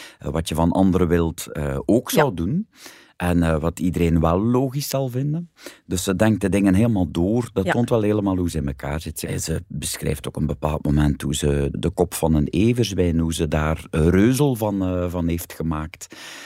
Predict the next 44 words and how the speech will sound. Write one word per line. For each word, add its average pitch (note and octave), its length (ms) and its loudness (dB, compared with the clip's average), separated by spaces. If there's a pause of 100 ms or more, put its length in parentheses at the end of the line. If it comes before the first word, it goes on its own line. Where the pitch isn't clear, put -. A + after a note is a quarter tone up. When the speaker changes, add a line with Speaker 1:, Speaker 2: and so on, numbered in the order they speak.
Speaker 1:
Hoe D#2 140 -2
ze D#2 100 0
dat E2 200 2
in D#2+ 100 4
de D#2+ 120 2
oven G2+ 380 2
klaarmaakt. A2 760 -2 (600)
En F2+ 220 4
hoe F2+ 200 2
ze F2+ 160 2
op D2+ 180 -2
dat D2+ 120 2
moment G#2+ 360 2
wel E2+ 200 2
al A2+ 220 2
kan F2+ 240 -2
zitten D#2+ 360 -6
denken D#2+ 280 -4
van, D#2 140 -6
"Ah, F2+ 200 0
dat D#2 120 -4
zal E2 240 -2
heerlijk E2 520 -2
zijn." - 280 -8 (440)
En F#2+ 140 4
dus F#2+ 160 2
ze G#2+ 80 0
is G#2 80 2
ook G#2+ 140 0
ontzettend G#2 500 0
geïnteresseerd F#2+ 760 -2
in, E2 220 4
eh, D2 320 0 (100)
welke E2+ 300 0
processen G2 580 0
op F2+ 100 0
dat G#2 100 4
moment G#2 360 2
bezig F#2+ 380 -2
zijn. G2 200 0
Ze F2+ 80 0
vindt F#2 200 2
het E2 120 -6
jammer F#2 400 4